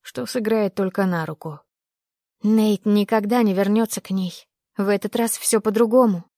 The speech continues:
В груди больно кольнуло. Кажется, это отобразилось даже на моем лице. «Хотите проверить?» Он как будто специально выжидал, чтобы задать этот вопрос.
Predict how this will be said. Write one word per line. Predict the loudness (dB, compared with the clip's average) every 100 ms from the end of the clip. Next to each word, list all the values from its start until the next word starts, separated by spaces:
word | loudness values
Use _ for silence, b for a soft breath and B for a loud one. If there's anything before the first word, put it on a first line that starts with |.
| _ _ _ _ _ _ -2
В | 0
груди | 4 2 4 2
больно | 2 0 0 -2
кольнуло. | -2 0 0 0 -4 -10 _ _ _
Кажется, | -6 -6 -4 -4
это | -2 -2
отобразилось | -2 -2 -2 0 -2 -2 -2
даже | -2 0
на | 0
моем | 0 0 0
лице. | -2 -2 -8 -10 -16 _ _ _ _ _ _ _
«Хотите | -6 -4 -4 -6 -6
проверить?» | -4 -2 -2 -4 -8 -18 -20 _ _ _ _ _ _ _ _
Он | 0 2
как | 2 -2
будто | -2 -2
специально | -6 -4 -4 0 2 2 0
выжидал, | 0 2 0 -2
чтобы | -4 -2 0
задать | 0 0 -2
этот | -4 -8 -6
вопрос. | -4 -4 -8 -12